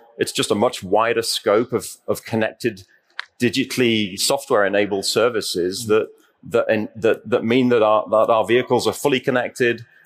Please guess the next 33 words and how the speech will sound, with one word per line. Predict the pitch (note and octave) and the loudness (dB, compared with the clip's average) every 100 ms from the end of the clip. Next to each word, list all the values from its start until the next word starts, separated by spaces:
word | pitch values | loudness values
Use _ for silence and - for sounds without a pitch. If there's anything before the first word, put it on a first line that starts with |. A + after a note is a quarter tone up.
| _ - | _ -2
Um, | G2+ G2 G2+ F#2+ - - - - - - - - - | 2 2 0 -6 -12 -18 -16 -16 -14 -18 -20 -20 -4
the, | G#2 G#2+ G#2 G2 G2 - | 0 0 0 -4 -2 2
uh, | C#2+ B1+ | 4 4
logistics | G#2 A2+ C3 G#2+ | 2 0 -2 -2
operators | B2 B2 A2+ A2 G#2 | -2 0 0 0 -2
understand | A2+ A2+ - A2+ A#2 | -4 -4 -4 -4 -2
when | G#2+ G#2+ | 0 0
they | |
need | G#2+ A2 | 0 -2
to | F#2+ | -2
replace | F#2+ - C3+ - | -2 -2 -2 -4
parts | - C#3 C3+ - - - - | 0 2 2 0 -4 -6 -8
through | F2 G2 B2+ | -2 2 4
the | A2+ A2+ - - _ | 4 0 -4 -20 _
technology | - - G#2+ A#2+ A2+ G#2+ | -6 -4 0 0 0 -2
that's | G#2 | -2
embedded | G#2 G2 G#2 A2 A2+ | -4 0 0 2 0
into | A2+ A2 | -4 -4
the | G#2+ | -2
vehicle. | G#2+ A2+ A#2+ | 0 2 2
They | A2 | 2
don't | G2+ A#2 | 2 0
need | G#2+ A2 | -4 -6
to | A#2+ | 0
go | A2 G2+ | 0 2
through | G#2 | 0
that | F#2 - | 0 0
tr-, | - - - | -12 -18 -6
traditional, | A2 G#2 - G#2+ G2+ G2+ - - _ F#2 | -2 0 0 2 2 0 -4 -20 _ 0
um, | F#2 F2+ F#2 F2+ - - | 2 2 0 -4 -10 -10
servicing | - A#2 A2+ A#2+ A2+ A2 G#2+ - G2 | -2 0 0 -2 -4 -4 -6 -8 -2
route. | G2+ A#2 B2+ - - - - - | 0 0 -4 -8 -10 -20 -8 0
Um, | G2 G2 | 0 0